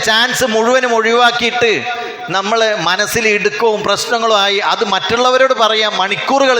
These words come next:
ചെലവഴിക്കുന്നു. അതിന് പകരം ഒരു പത്ത് മിനിറ്റ് ഞാനും നിങ്ങളും തയ്യാറാണെങ്കിൽ അതിൻ്റെ ഒരു ബർക്കത്ത്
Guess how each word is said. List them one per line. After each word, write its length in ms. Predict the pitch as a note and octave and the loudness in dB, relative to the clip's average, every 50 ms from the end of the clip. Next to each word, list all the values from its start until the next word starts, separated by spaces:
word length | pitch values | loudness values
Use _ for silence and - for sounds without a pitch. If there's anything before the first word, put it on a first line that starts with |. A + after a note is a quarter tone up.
| G#3 G3+ | 2 0
ചെലവഴിക്കുന്നു. 500 | F#3+ F3+ E3+ D#3+ D3+ C3 D3 B2 B2+ B2+ D3+ | 0 0 0 0 -2 -2 -2 -2 0 -2 -2
അതിന് 180 | D#3 F3+ F3 C#3+ E3+ | -2 -2 -4 -2 -2
പകരം 220 | F3+ F#3 F#3+ G3 G3 G3 | -2 -2 -2 -2 -2 -2
ഒരു 80 | G3 D3+ G3 | -2 -2 -2
പത്ത് 280 | G3+ G3+ G3+ - C4+ B3 A3+ | -2 0 2 2 2 2 0
മിനിറ്റ് 340 | A#3 A#3 A#3+ - - C4+ C#4 C#4 C4 - - - - - - - - - - - - - - - - - - C3+ | 0 -2 -2 2 4 6 6 6 4 2 -4 -8 -8 -8 -6 -6 -8 -8 -8 -10 -12 -14 -14 -14 -14 -8 -4 -2
ഞാനും 260 | D3+ E3+ F#3 G3+ F#3+ F#3+ | -2 -2 -2 -2 -4 -4
നിങ്ങളും 280 | F#3 F#3 F#3+ G3+ G3+ F#3+ E3 F3+ | -4 -4 -2 -2 -2 -2 -2 -2
തയ്യാറാണെങ്കിൽ 680 | F#3 F#3 G3 G3+ G3 G3 F#3+ F#3+ G3 G3 F#3+ G3+ F#3 D3 A#2+ - - - - - - - - - - - - - B2+ | 0 0 0 0 0 0 0 -2 -2 -2 -2 -2 -2 -2 -4 -6 -10 -10 -10 -12 -12 -14 -14 -16 -16 -16 -10 -6 -6
അതിൻ്റെ 220 | C3+ D3 E3+ F3 F#3 | -4 -2 -2 -2 -2
ഒരു 80 | F3+ E3+ E3+ | -2 0 -2
ബർക്കത്ത് 360 | E3+ E3+ - F3 F3+ E3+ | -2 -2 -2 -4 -4 -4